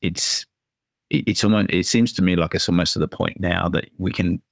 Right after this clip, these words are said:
really start leveraging some of those technologies, um, to gain better insights from the analysis and data that we already do for our clients.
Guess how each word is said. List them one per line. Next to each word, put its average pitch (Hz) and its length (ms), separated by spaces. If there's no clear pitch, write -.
really 98 340
start 87 320
leveraging 85 600
some 85 280
of 80 60
those 80 340
technologies, 82 1120
um, 85 300
to 104 140
gain 82 440
better 92 240
insights 85 560
from 87 220
the 85 80
analysis 82 580
and 85 140
data 85 240
that 78 120
we 87 140
already 90 240
do 82 200
for 82 180
our 80 80
clients. 82 640